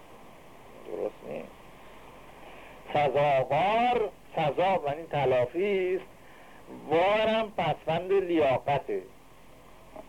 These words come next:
سزاوار یعنی چیزی که به صورت سزا آدم بتونه به کسی بده. یعنی سزای پدر من این نیست که این کارو باش بکنم.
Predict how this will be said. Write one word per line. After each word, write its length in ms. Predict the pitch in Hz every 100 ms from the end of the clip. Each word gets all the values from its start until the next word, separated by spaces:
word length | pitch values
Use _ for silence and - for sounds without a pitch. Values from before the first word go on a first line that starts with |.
| -
سزاوار 880 | 127 127 139 135 127 160 196 220 226
یعنی 340 | 185 139 139 156 -
چیزی 300 | 139 151 170
که 340 | 175 175 185
به 80 | 165 -
صورت 220 | 127 131 113 -
سزا 280 | 123 107 143
آدم 380 | 151 127 127 123
بتونه 300 | 123 123 117
به 100 | 104
کسی 340 | 104 - 101 101
بده. 200 | - - - - - - - - - - 107
یعنی 180 | 127 -
سزای 360 | 123 117 120 113
پدر 320 | 113 113 110
من 180 | 127 151 131
این 200 | 135 123
نیست 380 | 151 147 131 -
که 180 | 214 - - - - - - - - - - - - - -
این 140 | 160 151
کارو 300 | 139 120 107
باش 240 | 107 -
بکنم. 520 | - 92 - 92 90